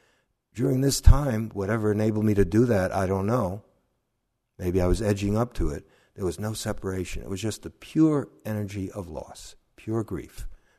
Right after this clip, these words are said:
pure sorrow. It included crying, and sometimes it didn't. And it happened. It, w-, I went through it, and I understood that it was fully understanding what happened, not in my, in my head,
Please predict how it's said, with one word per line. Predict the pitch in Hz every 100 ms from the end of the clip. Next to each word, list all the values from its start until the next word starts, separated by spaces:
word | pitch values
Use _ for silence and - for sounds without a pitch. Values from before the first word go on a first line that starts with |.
| _ _
pure | - 120 120
sorrow. | - 101 73 64 - _ _ _
It | 90
included | 90 82 - 101 101 101
crying, | - 113 117 135 147 - _ -
and | -
sometimes | - 90 98 110 110
it | 117
didn't. | - 120 87 - - _ _ _ _ _
And | 98 95 90 82 - _ -
it | 90
happened. | - 104 - 131 139 - - _ _ _
It, | - 82 - - - - _
w-, | - 92 -
I | 98
went | 101 90
through | - 123 127
it, | 127
and | 123 98
I | 92
understood | 101 110 104 - 107 104 - _ _ _
that | 92 98 95 90 -
it | - 98
was | 90 87 - -
fully | _ - 147 135 127
understanding | 120 110 - 107 98
what | 92 90
happened, | 95 85 98 110 - - - -
not | 95 98
in | 98
my, | 95 87 90 _ _ _ _ _
in | - 95
my | 87
head, | 85 82 98